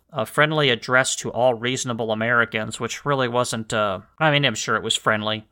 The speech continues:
But, um, it was really just, it, it was just a loyalist trying to make his point, and I don't have a problem with that. He had every right to write that pamphlet, by the way.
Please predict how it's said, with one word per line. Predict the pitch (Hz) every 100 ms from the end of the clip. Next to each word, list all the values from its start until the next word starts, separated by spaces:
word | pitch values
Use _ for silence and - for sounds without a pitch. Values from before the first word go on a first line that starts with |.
| _ _
But, | 117 110 113
um, | 101 101 98 92 -
it | -
was | 180 170
really | 196 196 143
just, | 143 -
it, | 175 180 190 185 - -
it | 214
was | 196
just | - -
a |
loyalist | 123 117 117 117 120 -
trying | 120 113
to |
make | 110 110
his | 120 -
point, | - 113 113
and | 135
I | 202
don't | 180
have | 135
a |
problem | 107 135 131 117
with | 107
that. | 107 107
He | 175
had | 185
every | 165
right | 127 131 131
to | 110
write | 110 120
that | 101 -
pamphlet, | 110 104 90
by | - 85
the | 71
way. | 78